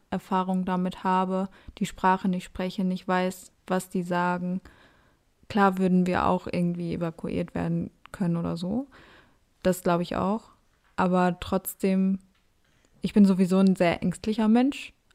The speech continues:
von Natur aus. Deshalb glaub ich schon, dass ich da mehr Probleme mit hätte, <laughs> wenn sowas passieren würde.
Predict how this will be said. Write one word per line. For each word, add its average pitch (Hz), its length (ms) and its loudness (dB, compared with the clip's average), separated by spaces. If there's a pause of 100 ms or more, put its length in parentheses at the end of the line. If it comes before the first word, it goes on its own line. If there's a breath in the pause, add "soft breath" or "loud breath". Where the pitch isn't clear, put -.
(240)
von 202 180 4
Natur 185 500 2
aus. 220 360 0
Deshalb 190 360 -2
glaub 180 220 0
ich 180 120 -2
schon, 190 300 2
dass 180 220 0
ich 190 160 -4
da 175 380 0 (680)
mehr 180 160 0
Probleme 175 440 -2
mit 170 240 -2
hätte, - 160 -8 (140)
<laughs> - 120 -16
wenn - 80 -20
sowas 233 320 -2 (220)
passieren 214 540 0
würde. 233 400 0